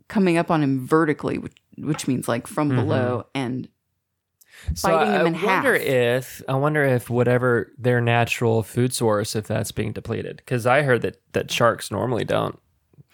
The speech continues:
Speaker 2: eat
Speaker 1: It's
Speaker 2: people.
Speaker 1: entirely possible,
Speaker 2: Yeah.
Speaker 1: but they will eat a person
Speaker 2: Or
Speaker 1: if
Speaker 2: they
Speaker 1: they're
Speaker 2: thought,
Speaker 1: around.
Speaker 2: or they thought the person was not a person.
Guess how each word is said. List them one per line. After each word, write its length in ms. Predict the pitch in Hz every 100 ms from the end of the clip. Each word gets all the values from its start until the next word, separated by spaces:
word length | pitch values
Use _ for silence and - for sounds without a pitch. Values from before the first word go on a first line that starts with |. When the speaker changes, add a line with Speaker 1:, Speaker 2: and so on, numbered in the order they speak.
| - - - -
Speaker 2:
eat 100 | 196
Speaker 1:
It's 80 |
Speaker 2:
people. 100 | 254
Speaker 1:
entirely 560 | 240 262 277 277 220 165
possible, 600 | - 233 220 160 143 131
Speaker 2:
Yeah. 60 | 127
Speaker 1:
but 140 | -
they 100 | 208
will 280 | 202 220 175
eat 200 | - 185
a 40 | 156
person 360 | - 165 160
Speaker 2:
Or 60 | 190
Speaker 1:
if 40 |
Speaker 2:
they 120 | 190 151
Speaker 1:
they're 100 | 147
Speaker 2:
thought, 200 | 151 -
Speaker 1:
around. 180 | 160 160
Speaker 2:
or 160 | 165
they 180 | 151 131
thought 380 | 135 123 113 -
the 100 | -
person 580 | - 117 110 120 110 -
was 340 | 92 101 120
not 340 | 110 101 87 - - -
a 60 | -
person. 580 | 113 127 - 107 107